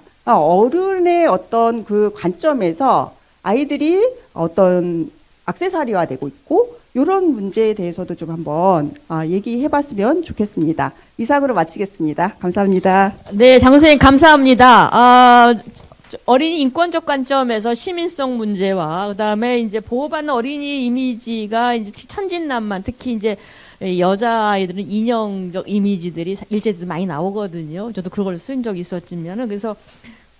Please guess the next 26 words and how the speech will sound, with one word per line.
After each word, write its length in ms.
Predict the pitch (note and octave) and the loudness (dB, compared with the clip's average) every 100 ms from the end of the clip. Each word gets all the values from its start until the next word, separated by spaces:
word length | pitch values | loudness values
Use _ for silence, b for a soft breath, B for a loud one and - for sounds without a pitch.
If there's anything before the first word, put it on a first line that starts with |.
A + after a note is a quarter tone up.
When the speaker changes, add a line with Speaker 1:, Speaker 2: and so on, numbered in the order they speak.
| _ | _
Speaker 2:
자, 340 | - G#3+ G#3+ C#4 | -4 -2 -2 -4
기억해 320 | - B3+ B3+ | 0 2 2
두십시오. 760 | A3 G3+ G#3 - G#3 F3+ F3+ D4 | -4 -6 -10 -10 -8 -6 -4 -6
좋은 220 | - C#4 | -2 -2
선생님께 640 | C4+ B3+ A#3+ A3+ G3 G3+ G#3+ | -2 -4 -2 -4 -6 -8 -8
다섯 360 | - F#3 - | -6 -2 -2
개의 140 | - B3 | 0 0
질문이 320 | A3+ G#3 F#3 | 0 0 -2
갔습니다. 640 | F#3 E3+ - D#3+ D3 A3+ - b b b | -4 -6 -4 -4 -2 -4 -6 b b b
아, 120 | F3+ | -8
그리고 220 | E3+ G3 | -4 -2
여미경 220 | G3+ C4 C#4+ | 0 2 2
선생님께 460 | B3+ G#3+ F3+ A#3 | 0 -2 -2 -4
한 260 | C4 - E4+ | -4 -6 -6
개의 180 | D4+ C#4+ | -4 -4
질문이 300 | A#3+ G3 F#3+ | -4 -4 -4
갔습니다. 580 | E3+ E3+ G3+ F3+ E3 A3 | -6 -6 -6 -6 -6 -4
기억해 340 | B3 B3 B3 | -4 -2 -2
두시고요. 600 | A3 G3 G#3+ F#3 F#3+ G4 - | -4 -4 -4 -4 -4 -4 -2
다음 220 | G#3+ A#3+ | 0 2
마이크는, 720 | A#3+ G#3+ F#3 - G#3 D4 G4+ A4+ b b - | 2 0 -2 -6 -2 -2 -2 -8 b b -10
아, 200 | E3+ E3 | -8 -2
조영근 320 | C4+ C#4+ D4 | 0 2 2
선생님께, 640 | B3 A3+ G#3+ F3+ D#3+ - | 0 0 -2 -4 -8 -4
예, 320 | A#3+ A#3 D#3 D3+ | -2 -2 -6 -8
부탁드리겠습니다. 800 | - G3 E3+ D3+ D3+ - G2+ | -6 -8 -8 -12 -14 -16 -18